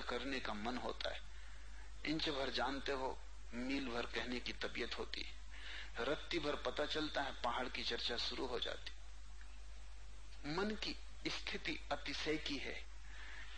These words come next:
क्योंकि अतिशय से अहंकार को रस आता है। मुल्ला नसरुद्दीन एक दिन सड़क पर गिर पड़ा, बेहोश। उसे ले जाया गया अस्पताल और जब उसे सर्जरी की टेबल पर रखा गया, तो उसके खीसे में बंधा हुआ एक कागज का पुर्जा मिला,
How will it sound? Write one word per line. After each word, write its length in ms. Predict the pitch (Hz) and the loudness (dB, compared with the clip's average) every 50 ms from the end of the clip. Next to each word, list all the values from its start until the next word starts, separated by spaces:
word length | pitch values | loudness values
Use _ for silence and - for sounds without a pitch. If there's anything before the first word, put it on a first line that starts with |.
| - | 0
क्योंकि 240 | - 143 131 - - | 0 2 2 2 2
अतिशय 480 | - - 135 - - 160 147 - 165 156 | 2 2 2 2 2 0 2 2 2 2
से 160 | - - - | 2 0 0
अहंकार 480 | - 117 123 123 127 123 131 135 135 127 | 0 0 0 0 2 2 4 4 2 2
को 120 | - 117 | 0 2
रस 240 | 110 117 123 - - | 2 2 2 2 2
आता 240 | - - - - - | 0 0 0 -2 -4
है। 80 | - - - - - - - - - - - - - 127 | -4 -4 -6 -6 -6 -6 -6 -6 -6 -6 -6 -6 -2 0
मुल्ला 260 | 135 147 151 151 151 | 2 2 4 4 4
नसरुद्दीन 640 | 147 131 - - 135 139 139 180 190 202 196 - - - | 2 2 0 0 0 0 2 2 2 2 0 -2 0 0
एक 160 | - 127 - | 0 0 0
दिन 160 | 131 123 120 | 0 0 0
सड़क 360 | 117 - - - 123 - - - | 0 2 2 2 2 2 2 0
पर 160 | 110 110 - | 0 0 2
गिर 140 | - 127 - | 0 0 0
पड़ा, 240 | - - - - - - - - - - - - - - - - - - - - - - - - - - - - - - - - - - - | 2 2 2 2 2 0 -4 -6 -6 -4 -4 -4 -4 -4 -4 -4 -4 -4 -4 -4 -4 -4 -4 -4 -4 -4 -4 -4 -4 -4 -4 -4 -4 -2 0
बेहोश। 640 | 127 131 135 143 143 135 131 - - - - - - - - - - - - - | 2 4 6 6 6 4 4 2 2 0 0 -2 -2 -4 -4 -4 -6 -6 -4 -2
उसे 220 | 123 - - 127 | 0 0 2 2
ले 160 | 120 120 131 131 | 2 2 2 4
जाया 340 | 127 131 117 120 120 113 | 4 4 4 4 4 2
गया 240 | 107 110 113 113 110 | 2 2 2 2 2
अस्पताल 580 | 95 78 - - - - - 135 143 147 139 - - - - - - - - - - | 2 2 2 2 0 2 2 4 4 4 4 2 0 -2 -2 -2 -2 -4 -4 -2 0
और 120 | 110 113 | 0 2
जब 200 | - 123 120 113 | 2 2 0 2
उसे 220 | 120 110 - - 110 | 2 0 2 2 0
सर्जरी 460 | - - 123 117 117 113 123 127 131 | 2 2 2 2 2 2 0 0 0
की 140 | - - 113 | 0 0 0
टेबल 320 | - - 117 120 123 123 | 2 2 2 2 2 0
पर 160 | 120 - - | 0 0 0
रखा 300 | 107 113 117 - 135 127 | 0 0 0 0 0 0
गया, 240 | 127 131 135 135 131 | 2 2 2 0 0
तो 120 | 123 120 107 | 0 0 0
उसके 260 | 107 107 - - 110 | 0 0 0 0 -2
खीसे 440 | - - - - 127 - - 143 135 | -2 -2 -2 0 0 0 0 0 0
में 220 | 135 127 120 107 | 0 -2 -2 0
बंधा 200 | 107 117 117 113 | 0 0 2 2
हुआ 220 | 117 113 113 113 | 2 2 2 2
एक 160 | 107 107 - - | 2 2 0 0
कागज 360 | - 110 107 107 110 - - | 0 0 0 0 0 0 0
का 120 | - 101 | 0 -2
पुर्जा 340 | - - 110 110 104 110 104 | -2 0 0 0 0 0 0
मिला, 240 | 104 - - - | 0 -2 -4 -4